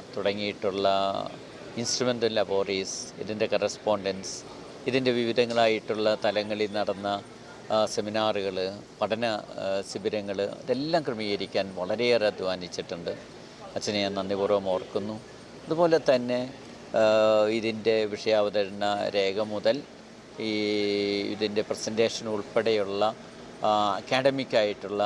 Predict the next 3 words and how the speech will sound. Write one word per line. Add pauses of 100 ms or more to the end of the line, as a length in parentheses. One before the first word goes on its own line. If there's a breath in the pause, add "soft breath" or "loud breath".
(120)
ദൈവശാസ്ത്രപരമായിട്ടുള്ള, (160)
സഭാപരമായിട്ടുള്ള (100)
കാര്യങ്ങൾക്ക്